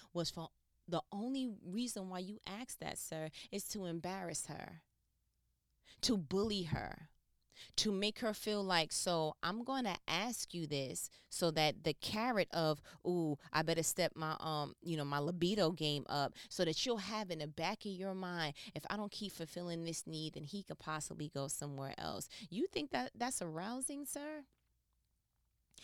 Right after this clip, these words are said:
Do you really think that, um, having the, it's almost like you want her to perform on a, "Look what I can do. Look, anything you could do, I could do." Like you want a competition. And I have heard their conversations before,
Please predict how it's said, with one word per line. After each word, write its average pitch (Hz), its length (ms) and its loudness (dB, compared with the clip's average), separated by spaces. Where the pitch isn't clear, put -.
Do 214 120 2
you 311 260 4
really 294 340 2
think 269 380 -2
that, 202 400 4
um, 196 960 0
having 247 560 4
the, 208 200 6
it's - 160 6
almost 302 320 2
like 226 160 -2
you 262 80 2
want 240 200 -2
her 247 100 0
to 226 80 0
perform 233 560 -2
on 196 140 2
a, 180 40 4
"Look 349 160 10
what 320 100 10
I 480 180 10
can 269 160 6
do. 202 100 8
Look, 311 220 8
anything 285 400 6
you 415 140 10
could 277 120 2
do, 277 120 4
I 330 140 8
could 269 140 2
do." 233 80 0
Like 220 160 8
you 302 100 4
want 277 180 2
a 214 40 0
competition. 254 800 0
And 190 200 0
I 311 100 -2
have 262 120 -2
heard 220 460 -2
their 185 140 4
conversations 185 800 -2
before, 160 580 -2